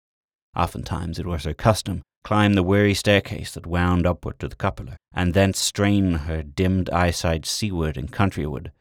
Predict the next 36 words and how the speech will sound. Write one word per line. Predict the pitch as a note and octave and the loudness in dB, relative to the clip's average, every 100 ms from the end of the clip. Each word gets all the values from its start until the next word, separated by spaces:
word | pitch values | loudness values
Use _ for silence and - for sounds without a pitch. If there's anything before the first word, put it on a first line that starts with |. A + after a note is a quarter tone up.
| _ _ - | _ _ 4
watching | F#2 - - A#2+ | 4 4 -8 -16
for | - - | -14 -14
a | |
British | F#2+ F2+ - | -6 -6 -6
fleet, | - - G2+ - _ _ _ _ - | -10 -6 -6 -8 _ _ _ _ -16
or | |
for | E2 F#2+ F2+ | -6 0 0
the | D#2+ | 0
march | F2 G2 F2+ - | 2 2 2 -2
of | E2 | -6
a | |
grand | D#2 F2+ F2+ E2+ | 0 0 0 0
procession | F#2+ - G2+ - - - - | -4 -2 -4 -4 -14 -16 -10
with | F#2 | -6
the | |
king's | - G#2+ F#2+ E2+ | -2 0 0 0
banner | D2+ F2 D#2 B1 - _ | 2 2 0 -6 -14 _
floating | _ G2 F#2 - - - | _ 0 0 0 -12 -6
over | F2+ B2 | -6 -6
it. | - - _ _ _ _ _ _ _ _ - | -14 -20 _ _ _ _ _ _ _ _ -14
The | |
passengers | C3 B2+ - F#2 E2 E2 | 2 2 2 -2 -2 -6
in | E2 | -6
the | |
street | E2 - G2 - | -6 -4 -4 -2
below | F2 G2+ F#2+ | 2 4 4
would | D#2 D#2 | 2 -2
discern | F#2 - G#2+ F#2+ D#2+ | -4 2 4 4 2
her | E2 - | -2 0
anxious | G2+ F#2+ - F2+ | 0 0 -4 -6
visage | F2 G2+ G#2 F2+ F2 | 0 4 6 4 2
and | F2 | -4
send | - G2+ | 0 0
up | G2 | 0
a | F#2+ | 0
shout, | - G#2 F2+ | 2 2 2